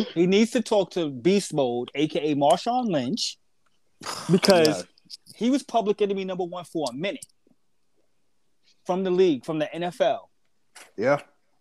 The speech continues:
Speaker 1: They really hated the fact that he said that, "Oh, I'm just doing this so I don't get fined."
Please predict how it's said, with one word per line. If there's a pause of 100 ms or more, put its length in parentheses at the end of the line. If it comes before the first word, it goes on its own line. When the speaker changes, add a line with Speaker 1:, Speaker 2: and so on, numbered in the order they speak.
(140)
Speaker 1:
They
really
hated
the
fact
that
he
said
that, (380)
"Oh,
I'm
just
doing
this
so
I
don't
get
fined."